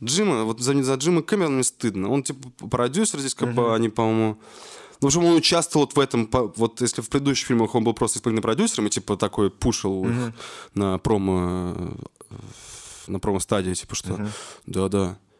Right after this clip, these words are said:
Speaker 1: это очень клёво, вообще супер, они сделали что-то новое, ранее не, не деланное. Это достойное продолжение», он ещё такое какие-то слова, по-моему, говорил.
Speaker 2: Мгм.
Speaker 1: «Достойное продолжение моих фильмов, шедевров».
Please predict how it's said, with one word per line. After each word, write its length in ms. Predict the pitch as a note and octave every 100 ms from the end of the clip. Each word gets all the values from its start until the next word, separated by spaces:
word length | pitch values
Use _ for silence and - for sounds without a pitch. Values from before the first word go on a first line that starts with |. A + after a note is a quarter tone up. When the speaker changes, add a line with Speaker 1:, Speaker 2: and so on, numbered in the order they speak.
| _ _ -
Speaker 1:
это 200 | F2+ F#2
очень 240 | F2+ -
клёво, 400 | - G2 F2+ F2 - _ _ _ -
вообще 280 | - -
супер, 340 | F#2+ - - E2+
они 240 | F2 F#2
сделали 320 | E2+ F#2+ F#2 F#2
что-то 240 | - G2
новое, 380 | G2 G2 F2 E2
ранее 320 | F2 F2 F2+
не, 100 | F2+ F2+
не 140 | F2+
деланное. 540 | F#2+ F#2+ D#2 - - - -
Это 180 | A2
достойное 480 | F#2 - - E3+ A#2+
продолжение», 480 | A2 G2+ G2 G2 G2
он 80 | F#2+
ещё 140 | F#2+
такое 200 | F#2+ - F2+
какие-то 220 | - -
слова, 220 | G2 F#2
по-моему, 200 | F2+ F2+
говорил. 360 | F2+ F#2 F#2 F2
Speaker 2:
Мгм. 320 | F#2+ F#2+ G2 G#2 -
Speaker 1:
«Достойное 320 | F#2 - D3
продолжение 460 | A#2 G2+ G2 G2+ F#2
моих 260 | F2+ F2+ F2+
фильмов, 440 | - - - - - _
шедевров». 640 | - E2 D#2+ - - -